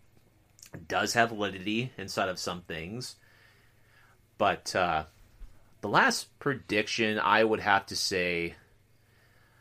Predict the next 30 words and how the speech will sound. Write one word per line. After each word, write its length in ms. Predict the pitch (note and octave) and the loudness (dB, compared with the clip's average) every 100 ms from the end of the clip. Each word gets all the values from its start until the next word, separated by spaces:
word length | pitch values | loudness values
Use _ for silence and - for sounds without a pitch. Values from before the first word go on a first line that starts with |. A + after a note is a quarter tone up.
| _ _ _ - | _ _ _ -14
<sighs> 1200 | - - - - - - - _ _ _ _ - | -10 -10 -12 -14 -18 -20 -20 _ _ _ _ -12
gosh. 480 | C#2 C#2 - - - _ _ _ _ - | -8 -8 -8 -12 -14 _ _ _ _ -6
You 100 | C#3+ | 0
know 60 | E3 | 4
what? 200 | D#3 - _ _ _ _ _ | 4 2 _ _ _ _ _
I'm 120 | C3+ F#3 | 2 2
gonna 100 | F3 | 2
say 200 | C#3 A2 | 2 0
Metroid. 580 | F#2+ F2 - D#2+ A#1+ - _ _ _ _ _ _ | 0 -2 -2 -4 -6 -10 _ _ _ _ _ _
And 120 | - D3 | -2 0
this 140 | - | 0
is 80 | A#3 | 0
probably 240 | C#4 A3 | 4 6
gonna 140 | F#3 D3+ | 6 6
be 120 | B2+ | 6
a 40 | |
big 320 | F2+ G2 F#2 | 4 2 0
one, 380 | D#2+ C#2 G#1+ G1+ - _ - | 0 -6 -6 -10 -18 _ -12
because 540 | F#2+ - G2 F2+ E2+ - | -8 2 2 2 -4 2
I 380 | F#2+ A2+ A#2 A#2+ | 4 6 4 0
feel 180 | B2+ B2 | -2 0
like 480 | A2 G#2+ G2+ F#2+ - _ - - _ _ _ _ - | 6 6 6 2 -12 _ -20 -20 _ _ _ _ -6
that 240 | - G2+ G2 | 2 4 4
it, 180 | A2+ | 0
we're 200 | C3 E3 | -2 2
about 420 | G3 F#3+ E3 A2 - | 8 10 10 8 0
due 320 | A2+ B2 B2+ | 2 2 2
to 80 | A#2 | 2
have 420 | - G#2 G2 F#2 | 6 6 6 0
something 640 | - G#2+ G2+ G#2 G2+ G2+ | 0 0 0 -2 -2 -6